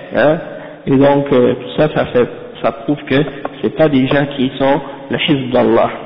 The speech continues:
Et il mentionne la preuve de ça, c'est le verset dans lequel Allah subhanahu wa ta'ala dit, ceux-là sont le parti d'Allah, et certes, le parti d'Allah,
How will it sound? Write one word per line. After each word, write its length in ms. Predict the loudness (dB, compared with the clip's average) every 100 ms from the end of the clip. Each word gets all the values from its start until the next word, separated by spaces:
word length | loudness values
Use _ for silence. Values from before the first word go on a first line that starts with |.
| -16 -18 -20 -20 -20 -20 -18 -2
Et 80 | 4
il 200 | 6 6
mentionne 420 | 4 4 4 6
la 120 | 4
preuve 380 | 2 0 0 2
de 100 | 0 2
ça, 160 | 2 2
c'est 160 | 2 0 -2 -12 -6
le 60 | 0
verset 420 | 2 0 2 2
dans 120 | 2
lequel 340 | 0 0 2 4
Allah 220 | 4 2
subhanahu 240 | 0 -4 -2
wa 60 |
ta'ala 300 | 2 2 2 2
dit, 120 | 0 0 2
ceux-là 260 | 2 2 2
sont 120 | 2
le 120 | 2
parti 300 | 0 -4 -6 0
d'Allah, 360 | 2 4 2 0 -10 -14 -14 -4
et 120 | -4 2
certes, 240 | 0 2
le 100 | 0
parti 300 | 0 -2 -2
d'Allah, 460 | 0 2 4 4